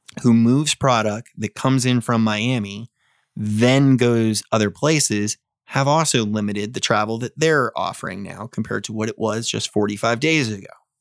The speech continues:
Okay? Now, on the flip side, we've also had the consumer demand dry up at the same exact time, so it hasn't mattered, right? You with me, kids? Thumbs up if you're with me. We understand this. The supply chain's having huge issues,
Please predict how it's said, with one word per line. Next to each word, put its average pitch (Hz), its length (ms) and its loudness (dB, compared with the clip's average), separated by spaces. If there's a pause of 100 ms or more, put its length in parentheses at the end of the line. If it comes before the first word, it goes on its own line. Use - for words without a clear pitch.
(520)
Okay? 143 240 0 (1160)
Now, 156 520 0 (240)
on 127 160 2
the 135 40 0
flip 220 300 0
side, 113 400 -2 (1120)
we've 127 140 4
also 135 260 2
had 131 160 0
the 139 60 -2
consumer 180 440 2
demand 110 380 -2
dry 113 240 0
up 123 160 -4
at - 60 -10
the - 80 -6
same 135 200 2
exact 135 280 0
time, 117 240 0
so 104 120 -2
it 104 60 -4
hasn't 117 260 -2
mattered, 143 380 -2
right? 135 300 -2
You 123 100 -2
with 120 180 0
me, 160 120 -2
kids? 233 320 0
Thumbs 131 240 0
up 151 160 0
if 165 100 -4
you're 185 80 0
with 190 220 2
me. 101 100 -6
We 95 100 -8
understand 160 480 0
this. 208 220 2 (240)
The - 80 -2
supply 131 340 2
chain's 151 280 0
having 131 280 2
huge 120 220 2
issues, 117 460 0